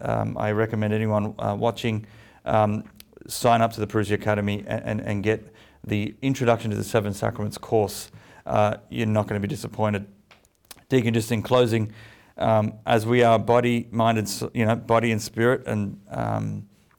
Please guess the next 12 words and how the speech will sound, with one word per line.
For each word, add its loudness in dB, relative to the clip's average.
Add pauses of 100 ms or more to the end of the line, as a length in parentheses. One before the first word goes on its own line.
(140)
that's -4
who 0
we 4
are 6
in 2
identity. -2
It -8
makes -2
sense, -2
the -8
seven 0
sacraments, -4